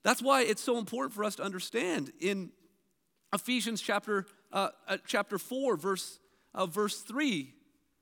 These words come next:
talking about how to be united. The Apostle Paul says, "With all humility and gentleness and with patience, bearing with one another in love." This is how, how unity happens, by doing these things. But notice what it says, "Eager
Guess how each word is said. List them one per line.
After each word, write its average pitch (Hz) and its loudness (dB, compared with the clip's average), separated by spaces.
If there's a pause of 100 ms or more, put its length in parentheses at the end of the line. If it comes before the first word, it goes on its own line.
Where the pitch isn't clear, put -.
(680)
talking 262 4
about 196 4 (300)
how 269 8
to 269 -2
be 254 -2
united. 240 6
The 214 -2
Apostle 247 2
Paul 285 4
says, 226 2
"With 208 -2
all 285 6
humility 269 2
and 190 -2
gentleness 262 0
and 220 -4
with 202 -6
patience, 269 0
bearing 277 6
with 277 0
one 285 4
another 285 2
in 285 0
love." 196 4
This 240 -4
is 220 -10
how, 302 8 (420)
how 269 8
unity 269 4
happens, 254 8
by 233 4
doing 320 2
these 285 -2
things. 214 -2 (200)
But 233 2
notice 320 4
what 302 -2
it - -2
says, 277 6 (260)
"Eager 330 8